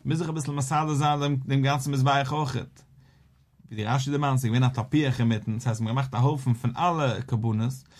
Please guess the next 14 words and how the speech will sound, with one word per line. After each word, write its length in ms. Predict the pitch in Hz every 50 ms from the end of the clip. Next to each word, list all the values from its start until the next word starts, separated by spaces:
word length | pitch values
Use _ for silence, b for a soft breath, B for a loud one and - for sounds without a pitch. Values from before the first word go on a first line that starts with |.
| B B B
von 100 | - 123
den 100 | 113 117
zusammengenehmen, 460 | - 170 175 185 170 160 156 143 135
alle 240 | - 156 175 175 147
Karbunas, 400 | 135 156 143 156 160 156 147 135
die 60 | 135
haben 120 | 131 131
sich 120 | 123 127 123
verbrennt, 360 | - 117 113 135 135 143 135
durch 240 | 131 127 123 123 -
Nacht 380 | 117 123 127 135 123 - -
auf 120 | 120 117 -
dem 220 | 131 117 110 104
Mizbeach, 520 | 101 101 101 98 98 98 101 104 113 127